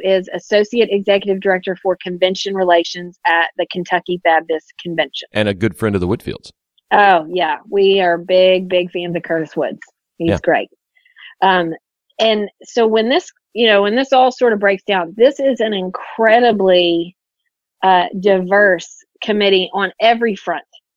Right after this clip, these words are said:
Speaker 1: Uh, geographically diverse, small churches, large churches, um, male, female, ethnically diverse, just kinda every way around, which becomes very important when you're thinking about the resolutions committee,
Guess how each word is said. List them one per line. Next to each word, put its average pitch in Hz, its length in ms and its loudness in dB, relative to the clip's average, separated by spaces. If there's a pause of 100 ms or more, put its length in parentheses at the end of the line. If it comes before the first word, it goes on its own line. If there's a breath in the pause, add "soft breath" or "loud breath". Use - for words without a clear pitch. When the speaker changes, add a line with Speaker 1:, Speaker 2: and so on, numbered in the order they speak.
(260)
Speaker 1:
Uh, 170 280 0
geographically 214 880 0
diverse, 208 760 0 (460)
small 202 400 0
churches, 202 640 -2
large 190 460 0
churches, 185 840 -2 (280)
um, 165 440 -4 (440)
male, 208 440 2
female, 196 1040 0
ethnically 202 600 -2
diverse, 196 560 0
just - 280 -8
kinda 233 340 -2
every 214 300 2
way 202 160 4
around, 190 480 0
which 226 240 -4 (240)
becomes 269 460 -4
very 220 360 2
important 190 600 0
when 185 160 -4
you're 180 140 -4
thinking 190 340 -2
about 175 240 0
the 185 100 -2
resolutions 185 760 2
committee, 165 520 0